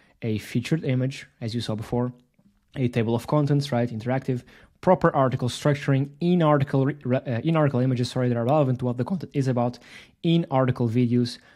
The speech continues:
um, bullets, tables, quotes, internal links, so linking out to other blog posts you've written, right? These interlink between each other,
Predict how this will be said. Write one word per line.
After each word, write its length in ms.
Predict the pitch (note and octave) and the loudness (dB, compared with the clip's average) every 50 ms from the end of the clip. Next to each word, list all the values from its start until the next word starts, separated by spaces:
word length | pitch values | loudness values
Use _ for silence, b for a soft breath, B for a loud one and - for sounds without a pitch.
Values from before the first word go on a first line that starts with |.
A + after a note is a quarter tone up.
| b b | b b
um, 300 | - B2+ A#2 A2+ A#2 A#2 - - | -6 -4 -4 -4 -4 -6 -8 -8
bullets, 560 | B2+ A2 D#3 D#3 D#3 D3+ D3 C#3+ C#3+ - - | -4 0 2 4 4 4 4 2 0 -4 -6
tables, 420 | - C3+ C3 B2+ A#2+ B2+ A#2+ - | 0 0 2 2 2 0 -2 -4
quotes, 460 | - - - B2+ B2 B2 A#2+ - - - B B B B B - | -6 -2 0 2 2 0 0 -4 -10 -16 B B B B B -2
internal 580 | D3+ D3 C#3+ C#3+ C#3+ - F3 G3+ G3+ F#3+ D3 C3 | 0 0 0 2 2 4 4 6 6 4 4 4
links, 300 | C3+ D#3 F3 E3+ - - | 2 2 2 0 -2 -2
so 120 | - C3 | 0 0
linking 300 | B2+ C3+ C#3 C3 - C3 | 2 2 0 0 0 -2
out 180 | B2+ B2+ B2 - | -2 -2 -4 -4
to 140 | - C3+ - | -6 -4 0
other 200 | C#3 C#3 C3+ C3 | 0 2 2 2
blog 280 | A2+ B2 B2+ B2 - - | 2 2 0 0 -2 -4
posts 260 | - B2 A#2 - - | -4 -4 -4 -2 -4
you've 140 | A#2+ G#2+ A#2 | -4 0 2
written, 380 | D3+ E3 D3+ - D#3 D#3 D#3+ D#3 B B B B B B B | 2 2 4 2 2 2 0 -2 B B B B B B B
right? 200 | A#2+ A#2 A#2 B2+ | -2 0 0 2
These 180 | C3+ B2+ A#2+ | 2 2 2
interlink 360 | C3 C3 C3 B2+ B2 B2 A#2+ | 2 0 2 2 2 2 0
between 220 | A2+ A#2+ - A#2 A2 | 0 -2 -2 -2 -4
each 160 | G2+ - - | -2 0 2
other, 280 | D3+ D3+ D3 D3 D3 | 2 4 4 2 2